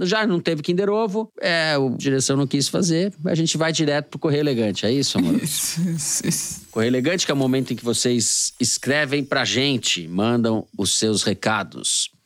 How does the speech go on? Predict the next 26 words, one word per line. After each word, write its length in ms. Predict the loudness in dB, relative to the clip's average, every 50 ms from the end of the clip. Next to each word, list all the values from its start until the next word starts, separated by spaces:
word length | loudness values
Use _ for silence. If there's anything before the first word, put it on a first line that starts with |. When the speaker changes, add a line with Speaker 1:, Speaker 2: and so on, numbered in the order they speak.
| _ _
Speaker 1:
Eu 80 | -6 -2
vou 100 | -2 -2
começar 440 | 0 0 0 0 0 0 0 0 0
lendo 300 | 2 0 0 2 0 0
a 60 | 0
cartinha 500 | -2 -4 -4 -2 0 0 2 2 0 0
da 640 | 0 0 0 0 2 2 2 2 2 2 0 0 -2 -2
Clarice 440 | -2 0 0 2 2 0 0 0 0
Rena. 460 | 0 2 2 2 2 2 0 0 -2 -6 _ _ _ _ _ _ _ -6
"Caríssima 460 | -2 0 0 0 0 0 -2 -2 -2
bancada", 680 | 0 -2 -2 -2 -2 -2 -2 -2 -2 -6 -8 -12 -14 -14 _ -6
três 220 | -2 -2 0 0
exclamações. 420 | -2 -4 -4 -4 -4 -4 -4 -8 -8
"Sou 240 | -6 -2 -2 0 0
figurinista 960 | 0 -2 -2 0 0 0 2 2 2 2 0 0 -2 -2 -2 -2 -4 -4 -8 -14 _ _ -2 0
e 80 | 0
ando 180 | 2 2 0 0
cultivando 560 | -2 -2 -2 -2 0 0 0 2 2 2 2
hábitos 380 | 0 -2 -4 -4 -6 -4 -2 -2
estranhos, 720 | -2 -2 -2 0 0 0 2 2 2 0 0 0 -2 -2
como 160 | 0 0 0 0
ouvir 260 | 0 0 0 -2 -2 0
religiosamente 920 | -2 0 0 0 0 0 0 0 0 0 0 2 2 2 2 0 -2 -2
podcasts 640 | -2 -2 -2 -2 -2 -2 -2 -2 0 0 -2 -2
de 80 | -2 -4
política. 560 | -2 -2 0 0 0 0 -2 -4 -6 -6 -10